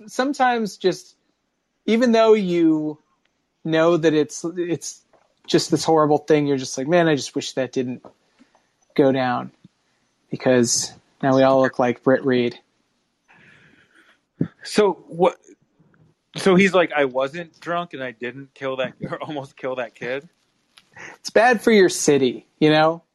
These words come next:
Speaker 1: when this kind of activity is going on.
Speaker 2: But I'm, I'm saying, like, what's the legal argument for why he's not at fault?
Speaker 1: I, that, it doesn't specify that.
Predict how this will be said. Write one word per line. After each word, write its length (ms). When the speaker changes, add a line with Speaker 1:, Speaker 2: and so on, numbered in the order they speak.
Speaker 1:
when 140
this 160
kind 220
of 80
activity 500
is 140
going 260
on. 280
Speaker 2:
But 220
I'm, 180
I'm 120
saying, 180
like, 220
what's 300
the 120
legal 400
argument 560
for 220
why 420
he's 180
not 220
at 160
fault? 260
Speaker 1:
I, 180
that, 340
it 140
doesn't 340
specify 680
that. 280